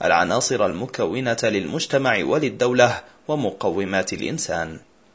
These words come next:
ويلج إلى عملية التغيير هذه عبر استغلال كل عنصر من هذه العناصر والمقومات بالشكل الذي يفضي إلى إحداث التغيير،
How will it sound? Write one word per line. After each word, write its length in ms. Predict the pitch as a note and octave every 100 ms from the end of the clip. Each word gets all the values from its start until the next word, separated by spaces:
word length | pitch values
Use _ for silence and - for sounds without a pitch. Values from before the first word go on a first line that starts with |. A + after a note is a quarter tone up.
| _ _ _ -
ويلج 420 | A2+ E3+ G3+ C3
إلى 220 | G2 B2
عملية 640 | G#2 G2 G#2 D#2+ C3 B2+ A2+
التغيير 720 | A2+ A#2 G2+ G2+ A2 C3 G2+ G#2+
هذه 460 | B2 A#2+ A#2 D#3
عبر 260 | - A#2 A2+
استغلال 640 | - A2 G2+ A2 A#2+ G#2
كل 280 | - C3 A#2
عنصر 480 | F#2 A#2 - A#2 B2+
من 220 | E3+ F#2+
هذه 380 | G2+ A#2 A#2 A2+
العناصر 640 | F#2 F2 G2+ C3+ - A2+ - - _
والمقومات 840 | A2+ B2+ A2 - G2 B1+ F#2+ C#3+ C#3+ - - -
بالشكل 420 | C3 - A#3 C#3+
الذي 480 | G2 A#2+ C3+ B2+ F2+
يفضي 420 | D#3 C#3+ B2 -
إلى 220 | D3 A#2+
إحداث 360 | A#2+ D3 F#3+ F#3+
التغيير، 760 | B2 - A2 B2+ E3+ G#2+ D#2+